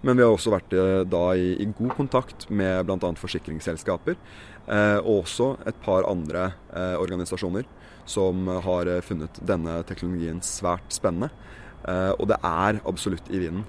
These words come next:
Eh, da jeg snakket med Citibank her forleden, deres, eh, venture capital, eh, fond, så, eh, fortalte de oss at det er, eh, det er et par andre, eh, selskaper som også jobber med føderert læring. Eh, men hun fortalte det at, eh,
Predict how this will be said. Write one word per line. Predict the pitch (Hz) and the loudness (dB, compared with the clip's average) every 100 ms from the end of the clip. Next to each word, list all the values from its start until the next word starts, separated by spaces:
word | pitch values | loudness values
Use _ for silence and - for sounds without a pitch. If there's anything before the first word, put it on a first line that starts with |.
| - - | -12 -4
Eh, | 95 95 95 98 | 0 2 2 2
da | 107 | 2
jeg | 110 | 2
snakket | 107 101 104 | 0 -2 -2
med | 101 104 104 | 2 2 0
Citibank | 101 - 92 120 - - - - | -2 -4 0 0 -2 -12 -20 -10
her | - - | -2 2
forleden, | 110 98 160 - - - - | 4 4 2 -6 -18 -20 -2
deres, | 101 90 90 - | 0 2 2 2
eh, | 95 95 | 4 4
venture | 90 80 | 0 -4
capital, | - 90 - 95 92 92 95 92 95 92 | -4 -4 -2 0 2 4 4 2 2 0
eh, | |
fond, | 92 170 - - - - - | -2 -4 -6 -14 -18 -18 -12
så, | - 117 110 110 110 | -2 4 8 8 8
eh, | 107 104 104 101 98 - - - - - - - - | 8 6 4 2 -2 -8 -12 -12 -12 -12 -12 -12 0
fortalte | - 135 95 117 | 4 6 6 4
de | 98 | 4
oss | 107 - | 2 2
at | 107 | 0
det | - | 2
er, | 87 85 98 120 | 0 2 4 4
eh, | 123 117 117 117 | 6 6 4 2
det | - | 2
er | 87 90 151 | 2 4 2
et | - | 2
par | 113 | 2
andre, | 107 90 123 - - | 4 2 -2 -6 -6
eh, | 101 101 101 | 0 2 2
selskaper | 110 95 95 - 233 - - - | 0 0 0 0 -4 -6 -14 -8
som | 120 | -6
også | - - 135 | -4 0 6
jobber | 123 95 | 6 6
med | 104 92 | 4 2
føderert | - 101 95 | 2 2 2
læring. | 98 92 143 233 - - - - - | 2 2 2 -2 -10 -16 -16 -14 0
Eh, | 110 113 | 4 6
men | 117 | 6
hun | |
fortalte | 117 131 107 92 | 4 4 4 6
det | 107 | 6
at, | 92 92 - | 6 2 2
eh, | 107 107 104 101 | 6 6 6 2